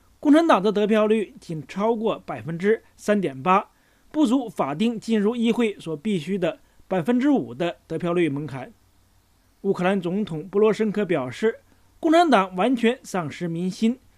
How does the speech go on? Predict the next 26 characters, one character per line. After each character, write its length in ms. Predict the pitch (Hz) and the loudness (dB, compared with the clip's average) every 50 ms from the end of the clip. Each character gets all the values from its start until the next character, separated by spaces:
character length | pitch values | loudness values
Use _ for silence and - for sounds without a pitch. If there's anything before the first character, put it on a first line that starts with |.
| _ _ _ _ _ | _ _ _ _ _
共 100 | - 302 | 0 2
产 160 | 294 302 311 | 4 4 6
党 200 | 262 208 185 190 | 4 4 2 2
被 140 | 196 226 220 | 2 2 2
抛 360 | 202 - - 240 254 269 285 | 2 2 0 0 2 2 2
弃 340 | 240 - - 262 220 - - _ | 0 -2 -2 -4 -4 -4 -8 _
并 240 | - 240 226 202 180 | -4 -2 -2 -2 -2
非 260 | 160 - 202 202 208 | -2 0 0 0 2
由 220 | 185 170 185 190 175 | 2 2 2 2 2
于 200 | 175 185 202 262 _ | 0 -2 -4 -6 _
总 280 | _ - 175 226 285 294 | _ -4 -2 0 0 0
统 260 | - 180 151 143 - | 0 -2 -6 -8 -10
和 160 | - 160 190 | -6 -4 -2
议 180 | 202 220 226 226 | 0 2 2 2
会 140 | 190 - 175 | 2 2 -2
的 140 | 160 185 180 | -4 -4 -4
命 300 | 185 208 220 196 165 165 | -2 0 0 0 0 -2
令， 200 | 180 180 - - _ _ _ _ _ _ | -2 -4 -4 -6 _ _ _ _ _ _
也 160 | - 233 233 | 0 0 0
不 140 | 196 277 285 | 2 2 0
是 180 | - 302 233 175 | 0 0 -2 -2
法 240 | - - 151 120 | -2 -6 -6 -6
院 160 | 135 160 160 143 | -4 -6 -6 -6
的 80 | 143 | -8
裁 340 | 127 - - - 151 165 196 | -12 -14 -14 -10 -2 -2 -2
决， 320 | 190 151 151 151 175 - | -2 -2 -4 -4 -4 -6